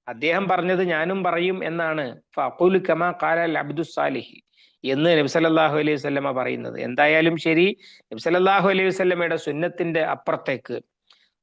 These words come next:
ആത്മീയതയുടെ പേരിൽ കൂടുതൽ താല്പര്യം, കൂടുതൽ സ്നേഹം പ്രകടിപ്പിക്കാൻ എന്നൊക്കെ പറഞ്ഞിട്ട് കാട്ടിക്കൂട്ടുന്നവരൊന്നും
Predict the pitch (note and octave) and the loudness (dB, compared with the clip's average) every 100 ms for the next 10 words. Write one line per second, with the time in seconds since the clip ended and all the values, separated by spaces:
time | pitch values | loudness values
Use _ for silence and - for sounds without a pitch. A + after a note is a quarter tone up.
0 | _ A#2+ C#3+ - E3+ F3+ F3+ F#3 F#3 E3+ | _ -2 -2 2 4 6 6 6 4 6
1 | D#3+ D#3 C3 C#3 E3 F3+ F#3 F3+ F3 D#3 | 4 4 2 2 4 4 2 2 2 2
2 | F3+ E3+ C#3 D#3+ F#3 G3+ F3+ E3 F#3 F3+ | 0 0 -2 -2 0 -2 -2 -4 -4 -4
3 | F3+ F3 E3+ D#3+ C#3 C#3+ C#3+ A#2 - - | -4 -2 -2 -4 -6 -6 -6 -8 -14 -20
4 | - _ - D3 F3 F3+ F#3 E3+ E3+ F3 | -20 _ 0 4 4 4 4 4 4 2
5 | D#3+ E3 D3+ C#3+ F3 E3+ D#3+ D#3 D#3+ D#3 | 2 2 2 2 -2 0 -2 -2 -2 0
6 | D3 C#3+ D#3+ | -2 -2 -4